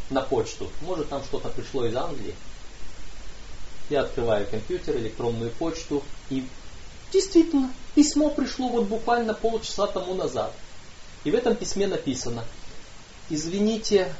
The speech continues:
этим, в этом году мы не можем, обстоятельства не позволяют нам вас пригласить на учебу в этом году".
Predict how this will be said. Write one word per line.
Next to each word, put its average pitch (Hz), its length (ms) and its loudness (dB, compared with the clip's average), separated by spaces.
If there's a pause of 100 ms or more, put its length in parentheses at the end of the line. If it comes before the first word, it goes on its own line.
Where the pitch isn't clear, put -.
этим, 208 460 6 (180)
в 151 100 0
этом 208 280 6
году 175 280 4
мы 160 180 0
не 156 120 0
можем, 147 580 4
обстоятельства 143 720 0
не 127 120 -2
позволяют 127 680 0
нам 120 220 -2
вас 113 220 0
пригласить 107 500 -4
на 101 120 -4
учебу 104 340 -2
в 95 120 -2
этом 98 300 -2
году". 101 260 -2